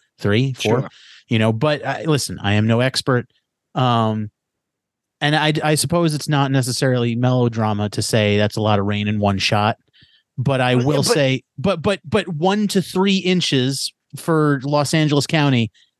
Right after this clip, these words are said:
Speaker 1: is melodrama because New York gets that every other day.
Speaker 2: Right. Now, it is fair to say, yes, of course, uh,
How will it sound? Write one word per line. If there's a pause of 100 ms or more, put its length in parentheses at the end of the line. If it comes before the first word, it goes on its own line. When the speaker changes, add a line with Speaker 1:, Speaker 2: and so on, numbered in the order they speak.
(140)
Speaker 1:
is
melodrama
because
New
York
gets
that
every
other
day. (680)
Speaker 2:
Right. (380)
Now, (300)
it
is
fair
to
say,
yes,
of
course, (720)
uh,